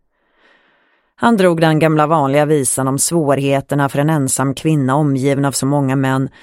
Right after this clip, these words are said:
och alla de problem som uppstår ifall en gift kvinna reser iväg och lämnar man och barn ensamma hemma."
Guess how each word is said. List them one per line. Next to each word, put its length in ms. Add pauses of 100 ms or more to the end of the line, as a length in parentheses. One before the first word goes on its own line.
(140)
och 340
alla 240
de 200
problem 520
som 160
uppstår 400
ifall 180
en 120
gift 360
kvinna 380
reser 280
iväg 540
och 80
lämnar 440
man 420
och 220
barn 480 (100)
ensamma 540
hemma." 680